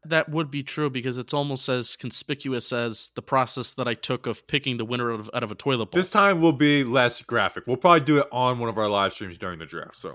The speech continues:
Speaker 1: That was gross.
Speaker 2: I know. I didn't, honestly,
Speaker 1: And it also
Speaker 2: I,
Speaker 1: was right. It
Speaker 2: I made you do it, but when you did it, I was like, "I wish I didn't make him do that. That's disgusting."
Speaker 1: Hey, I'm willing to do whatever is possible for this show and for the success of this show.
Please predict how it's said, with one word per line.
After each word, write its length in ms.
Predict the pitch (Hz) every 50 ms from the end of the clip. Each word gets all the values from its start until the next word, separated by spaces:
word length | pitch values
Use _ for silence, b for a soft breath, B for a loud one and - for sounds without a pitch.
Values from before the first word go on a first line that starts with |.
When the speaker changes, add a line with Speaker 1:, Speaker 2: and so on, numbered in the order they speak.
| - 135
Speaker 1:
That 180 | 110 143 160 202
was 200 | 247 285 220 160
gross. 720 | - - 135 117 131 120 87 - - - - - - - -
Speaker 2:
I 140 | - 85 82
know. 260 | 78 78 78 78 78 _ _ _
I 140 | _ - 143
didn't, 160 | 151 151 151 -
honestly, 340 | - 170 190 196 165 180 196
Speaker 1:
And 80 | 185 190
it 60 | 185
also 320 | 196 226 277 277 - 330 311
Speaker 2:
I, 20 |
Speaker 1:
was 180 | 277 269 185 151
right. 300 | 147 160 190 202 226 - b b b b b b
It 80 | 185 -
Speaker 2:
I 140 | 127 143
made 240 | 147 156 180 190 190
you 160 | 175 190 180
do 180 | 139 135 139 143
it, 140 | 151 151 117
but 160 | 123 120 110
when 100 | 120 127
you 100 | 127 131
did 200 | 117 107 120 117
it, 60 | 117
I 60 | 110
was 120 | 107 101 92
like, 160 | 107 101 98 -
"I 200 | 110 110 107 101
wish 240 | 95 95 87 - -
I 60 | 82
didn't 180 | 80 82 82
make 160 | 82 82 - -
him 60 | 80
do 100 | 82 82
that. 100 | 82 82
That's 160 | 82 95 95
disgusting." 680 | _ _ 90 - - - 82 80 - - - 82 80 _ _ _ _ _ _ _ _ _
Speaker 1:
Hey, 300 | - 151 156 147 117 104 _ _ _ _
I'm 260 | - 127 143 156 156 151
willing 260 | 160 156 151 147 135
to 100 | - 135
do 320 | 123 131 127 123 120 110 - _ _
whatever 500 | 120 117 120 127 127 139 143 135 139 131
is 100 | 120 -
possible 460 | - 135 120 113 107 - - 113 104
for 160 | - - 110
this 160 | 101 104 95
show 280 | - - - 87 67 - b b b b b _ _
and 160 | - 117 104 -
for 160 | - 123 110
the 140 | 110 107 101 - _ _ _ _
success 560 | - - - 113 - - - 131 117 110 -
of 140 | 127 101 -
this 100 | 107 104
show. 280 | - - 107 87 -